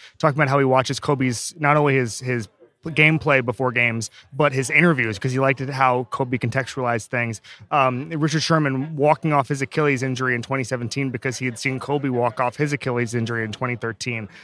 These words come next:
Uh, George Kittle said the reason he played sports was because of this.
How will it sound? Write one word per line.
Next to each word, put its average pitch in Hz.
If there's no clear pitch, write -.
Uh, 151
George 175
Kittle 180
said 156
the 147
reason 156
he -
played 131
sports -
was 117
because 110
of 107
this. 101